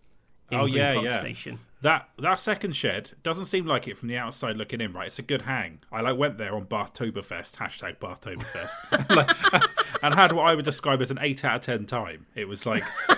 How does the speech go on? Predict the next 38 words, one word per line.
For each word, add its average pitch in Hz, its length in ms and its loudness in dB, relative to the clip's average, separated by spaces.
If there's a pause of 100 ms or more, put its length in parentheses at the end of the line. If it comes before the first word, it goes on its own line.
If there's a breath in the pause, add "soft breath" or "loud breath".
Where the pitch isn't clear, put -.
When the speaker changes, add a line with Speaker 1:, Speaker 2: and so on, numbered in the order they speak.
(120)
Speaker 2:
<laughs> - 760 0
rock 202 180 6
solid. 185 400 4
It, 170 380 -4
yeah, 175 120 4
it 156 120 4
doesn't 220 220 2
seem 208 180 4
like 160 160 4
a 143 40 -4
party 156 380 0
hangout 110 380 0
from 113 140 -8
the 113 100 -2
outside, 113 360 0
but 120 60 -6
once 143 200 -8
you're 143 120 0
in 147 100 0
there, 90 160 -4
it's 95 120 -8
got, 208 200 0
it's 190 120 -4
got 143 200 -6
good, - 360 -2
good 156 120 0
ambience. 131 440 2
Speaker 1:
It 220 40 -4
looks 247 280 -4
like 196 160 0
it - 80 -2
might 160 140 -2
have 135 180 0
Alpine 135 540 2
Lodge 131 380 -4
energy, 113 580 -2 (160)
Speaker 2:
<laughs> - 180 -6
Speaker 1:
and 113 340 2